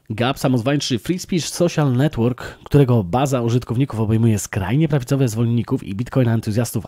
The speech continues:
alike, podobno zostały zaatakowane. Czyli też pro-Trump, tak?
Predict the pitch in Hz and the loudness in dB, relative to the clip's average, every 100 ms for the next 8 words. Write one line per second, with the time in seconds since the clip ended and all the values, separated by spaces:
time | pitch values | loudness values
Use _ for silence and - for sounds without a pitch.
0 | - 85 123 120 123 - 120 113 107 104 | -8 -4 -2 -2 -2 0 0 0 -4 -2
1 | 117 110 113 113 113 123 117 - - 151 | -2 -2 -4 -4 0 0 0 -4 0 0
2 | 151 - - - - - 175 160 - 147 | 0 -6 -20 -6 -6 -2 0 0 2 0
3 | 90 - 120 127 - - | 0 -4 -4 -4 -6 -20